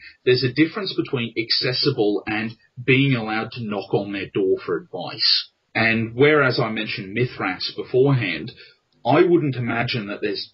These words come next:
too many opportunities in London for people to be able to knock on the door of the Elysium and say, "Is Mithras here? I'd like to pop in and get some advice and talk to him about the, the current plot." Uh, instead, what you're going to do is you're going to hit up against,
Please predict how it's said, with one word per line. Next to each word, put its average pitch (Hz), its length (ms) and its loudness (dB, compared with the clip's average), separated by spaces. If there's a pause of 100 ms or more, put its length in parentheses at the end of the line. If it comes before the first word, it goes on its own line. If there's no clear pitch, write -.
too 123 400 0
many 110 280 -4
opportunities 104 680 -4
in 92 100 -8
London 113 680 -2 (120)
for 104 220 4
people 117 540 0
to 113 80 -2
be 101 140 2
able 104 320 2
to 104 220 -2 (300)
knock 131 300 2
on 139 120 4
the 120 60 2
door 113 320 4
of 101 100 0
the 101 200 0
Elysium 98 560 0
and 104 180 -8
say, 101 280 0 (180)
"Is 104 200 -2
Mithras 110 680 -2
here? 98 260 -2
I'd 95 220 -4
like 101 220 -2
to 131 80 -16 (100)
pop 104 220 -2
in 95 120 0
and 95 160 -8
get 92 140 0
some - 180 -6
advice 95 500 0
and 92 140 -6 (340)
talk 240 220 4
to 156 120 6
him 123 120 4
about 120 340 2
the, 104 260 -2 (260)
the 113 80 -2
current 104 400 -2
plot." - 320 -4 (600)
Uh, 110 240 0
instead, 156 440 2
what 156 160 2
you're 131 180 -2
going 117 120 -6
to 120 100 -12
do 117 180 -4
is 85 140 -10
you're 117 180 -6
going 113 100 -6
to - 80 -14
hit 120 200 -4
up 107 140 -4
against, - 500 -6